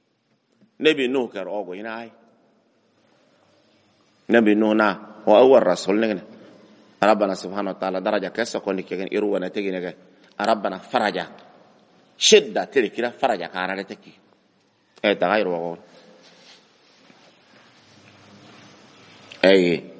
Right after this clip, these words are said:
eme o kiage iru iligine ina so. Eme hal iru iligine ki, eh, ta gawa ko. Ire yo we. Nabi Ibrahim ge, Nabi sakko ba gu ina so. Khalil ar-Rahman ina so.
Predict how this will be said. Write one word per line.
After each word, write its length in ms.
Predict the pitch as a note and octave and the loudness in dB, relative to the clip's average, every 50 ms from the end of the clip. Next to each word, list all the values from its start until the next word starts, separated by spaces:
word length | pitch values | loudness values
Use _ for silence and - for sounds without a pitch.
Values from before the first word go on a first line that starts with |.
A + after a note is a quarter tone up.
| - - - - - | -20 -20 -10 -2 2
eme 140 | F#2+ G2 G2 | 4 4 4
o 80 | D2+ | 4
kiage 500 | - - - D3 C3 A#2+ G#2 F2+ F#2 E2 - - - - - | 2 2 4 4 4 4 4 0 -2 -4 -6 -8 -6 0 2
iru 180 | G2 G2+ G#2 | 4 4 4
iligine 380 | G2 F#2+ F#2 F#2 G2+ G2+ G2 F2+ | 4 4 4 4 4 4 4 4
ina 140 | E2+ E2 D#2+ | 2 0 -2
so. 140 | - G2 F#2 - - - - _ _ - - _ _ _ _ _ _ _ _ _ - - - | -6 -10 -12 -14 -16 -20 -20 _ _ -20 -20 _ _ _ _ _ _ _ _ _ -20 -6 0
Eme 180 | - D3+ D3+ D3 | 2 2 2 2
hal 380 | C3 - - D#3+ F3 G3 F#3+ C3+ | 0 0 0 0 0 0 0 0
iru 260 | C3+ C3+ B2+ C3 C3 | 0 0 0 0 -2
iligine 420 | B2 C3 B2+ C3 C3+ C#3+ C#3+ C3 A#2+ | -2 0 0 2 2 4 4 2 2
ki, 440 | - C3+ C3+ A#2 F#2 - - - - | 2 0 -2 -2 -4 -6 -12 -4 0
eh, 120 | A2+ A2+ A2 - | 2 2 2 2
ta 120 | - F#2 | -2 -2
gawa 280 | F2+ G2+ A2 G#2 F#2+ E2+ | -2 -2 -2 -2 -4 -6
ko. 120 | D#2+ E2 D#2 - - - - _ _ _ _ _ _ _ _ | -10 -14 -20 -20 -20 -20 -20 _ _ _ _ _ _ _ _
Ire 140 | - G2 A#2+ A#2 | 0 0 2 2
yo 120 | G2 F2+ | 2 0
we. 200 | F2+ F2 F2 F2+ - - - _ _ _ _ _ _ _ _ _ _ _ _ _ _ _ _ _ _ _ _ _ _ _ _ _ _ _ _ _ _ _ _ _ _ _ _ _ _ _ _ _ _ _ _ _ _ _ _ _ _ | -2 -2 -6 -8 -14 -20 -20 _ _ _ _ _ _ _ _ _ _ _ _ _ _ _ _ _ _ _ _ _ _ _ _ _ _ _ _ _ _ _ _ _ _ _ _ _ _ _ _ _ _ _ _ _ _ _ _ _ _
Nabi 260 | - G#2+ G#2+ G2+ G2+ | -2 0 2 2 2
Ibrahim 380 | F#2+ F2+ F#2 F#2 F#2+ A2 A#2+ A#2+ | 0 0 -2 0 0 0 0 -2
ge, 180 | G#2 G#2 F2+ - - - - - _ _ _ _ _ _ _ - | -2 -4 -6 -6 -12 -20 -20 -20 _ _ _ _ _ _ _ 2
Nabi 240 | G#2+ A#2+ C3+ D3+ | 2 4 4 4
sakko 400 | - - F2 E2 - - G2 F2 F2 | 2 0 -4 -6 -6 -6 -6 -4 0
ba 240 | F#2 G#2+ F#2+ F2+ F2 | 2 2 2 2 0
gu 120 | E2 F#2 | -2 -6
ina 240 | F#2 F2 E2 E2 D2+ | -8 -8 -10 -12 -14
so. 120 | - F#2+ - _ _ _ _ _ _ _ _ _ _ _ _ - | -16 -20 -20 _ _ _ _ _ _ _ _ _ _ _ _ -6
Khalil 400 | - - A#2 A2+ B2 D3+ D#3 C3 | 0 2 2 2 2 0 -2 -2
ar-Rahman 480 | A2 F2+ F2+ F2 - F#2 F#2+ F#2 F2+ F2 | -2 -4 -6 -10 -12 -10 -12 -10 -10 -12
ina 180 | E2+ D#2+ D#2 | -12 -14 -16
so. 160 | D#2 - F#2+ | -18 -18 -20